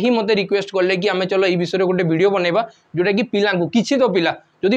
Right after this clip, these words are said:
ହଜାରେଟା ପିଲା ବି ଆମର ଯୋଉ ଭିୟୁ ଦେଖୁଛନ୍ତି, ମନେକର ପାଞ୍ଚ ସାତ ହଜାର ପିଲା ଦେଖିଲେ, ସେମାନଙ୍କଠି ବି ଯଦି ସଚେତନ ଆସିଗଲା ନା, ତ ତାଙ୍କର ତ ଆଟଲିଷ୍ଟ, ଅ, ସେଭ୍ ହେଇଯିବ ନା କିଛି ନା କିଛି, ବୁଝିପାରିଲ କି ନାହିଁ? ତମକୁ ଫ୍ରଷ୍ଟ୍ରେସନ ବି ଫିଲ୍ ହବ, ବୁଝିଗଲା ତ? ତ ମୁଁ କହୁଛି କି ବିଲକୁଲ ଏତେ ଟେନସନ ନେବାର ନାହିଁ,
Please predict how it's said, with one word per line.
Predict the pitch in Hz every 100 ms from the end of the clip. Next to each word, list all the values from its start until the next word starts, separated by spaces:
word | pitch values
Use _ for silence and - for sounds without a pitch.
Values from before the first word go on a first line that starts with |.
| 190
ହଜାରେଟା | 165 180 233 254
ପିଲା | 240 226 226
ବି | 233
ଆମର | 220 214
ଯୋଉ | 185
ଭିୟୁ | 170 214
ଦେଖୁଛନ୍ତି, | 202 202 208 214
ମନେକର | 202 202 214 180
ପାଞ୍ଚ | 185 185
ସାତ | 180 185
ହଜାର | 190 175
ପିଲା | 175 170 156 147 151
ଦେଖିଲେ, | - 175 180 - _ _ _
ସେମାନଙ୍କଠି | 196 190 208 254 240
ବି | 254
ଯଦି | 254 254
ସଚେତନ | 202 226 220 240
ଆସିଗଲା | 220 233 226
ନା, | 254
ତ | 277 226
ତାଙ୍କର | 175 170 247 247
ତ | 240
ଆଟଲିଷ୍ଟ, | 220 240 247 - _ _ _ -
ଅ, | 165
ସେଭ୍ | 175 226 254
ହେଇଯିବ | 247 208 214
ନା | 254 220
କିଛି | 202 233
ନା |
କିଛି, | 208 196 196 - -
ବୁଝିପାରିଲ | 226 240 233 208
କି | 202
ନାହିଁ? | - _ -
ତମକୁ | 214 254 -
ଫ୍ରଷ୍ଟ୍ରେସନ | 196 - 226 262
ବି | 262
ଫିଲ୍ | 220 233 196
ହବ, | 170 - _ _ -
ବୁଝିଗଲା | 202 240 233
ତ? | 202 185 _ -
ତ |
ମୁଁ | 226 226
କହୁଛି | 233 233
କି | 269 - 147
ବିଲକୁଲ | 202 247 277 233
ଏତେ | 196 247
ଟେନସନ | 214 202 233 226
ନେବାର | 220 208
ନାହିଁ, | 233